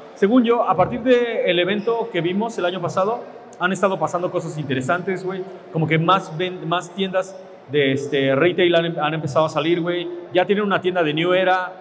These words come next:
O sea, como que todas estas piedritas que, que, que a veces para algunos parecen como detalles insignificantes,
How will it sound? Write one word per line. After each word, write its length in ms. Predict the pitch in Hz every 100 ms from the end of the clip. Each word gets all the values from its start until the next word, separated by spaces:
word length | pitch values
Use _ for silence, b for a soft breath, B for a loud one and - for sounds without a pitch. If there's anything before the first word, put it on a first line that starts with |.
| - - -
O 80 | 160
sea, 120 | 190
como 180 | 202 196
que 140 | 208
todas 380 | - 247 262 254
estas 220 | 254 262
piedritas 580 | - 180 170 185 185 226
que, 140 | 226 156 -
que, 220 | 160 147 - -
que 80 |
a 60 | 151
veces 240 | 147 220 -
para 520 | 165 151 135 - - - -
algunos 400 | 160 170 202 202
parecen 300 | 165 170 190
como 260 | 170 147 127
detalles 440 | 139 135 165 175 170
insignificantes, 760 | 139 135 127 131 156 185 208